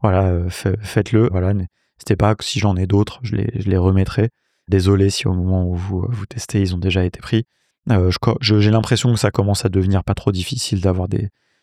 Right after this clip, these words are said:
des invitations, mais, mais bon, voilà, moi, c'est ce que je peux faire à mon échelle, en tout cas, vous donner les deux que,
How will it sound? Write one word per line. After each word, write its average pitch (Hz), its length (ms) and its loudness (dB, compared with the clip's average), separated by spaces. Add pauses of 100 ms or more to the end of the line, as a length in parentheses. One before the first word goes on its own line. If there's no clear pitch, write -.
(100)
des 98 200 4
invitations, 92 500 2
mais, 90 320 0
mais 139 100 2
bon, 143 160 2
voilà, 98 200 -2 (120)
moi, 107 120 0
c'est - 120 -10
ce - 60 -10
que - 80 -18
je - 60 -18
peux 101 100 -2
faire 98 160 0
à 95 80 2
mon 92 160 0
échelle, 90 300 0
en 95 80 0
tout - 120 -14
cas, 104 140 0
vous 95 160 -4
donner 95 400 0 (440)
les 98 160 2
deux 104 200 4
que, - 160 -6